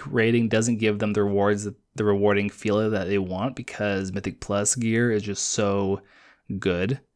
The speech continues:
that it kind of makes you think, "Why would you spend this much time doing heroic raiding?" But then you try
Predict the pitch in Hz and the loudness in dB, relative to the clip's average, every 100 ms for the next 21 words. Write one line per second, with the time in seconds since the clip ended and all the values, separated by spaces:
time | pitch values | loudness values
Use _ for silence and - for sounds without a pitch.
0 | _ _ _ - 98 - 101 - 104 101 | _ _ _ 0 0 -2 -8 -2 0 0
1 | 101 101 101 95 110 95 98 98 - 92 | 0 0 -2 0 -4 -2 -2 -2 0 0
2 | 98 101 110 101 98 98 - - 101 101 | 0 -2 -2 -2 -4 -8 -8 -8 -6 -4
3 | 92 85 104 143 135 113 101 101 98 101 | -6 -4 0 2 4 4 6 4 2 -2
4 | - - - - _ 110 98 95 98 90 | -6 -20 -20 -20 _ -2 -2 -2 -4 -4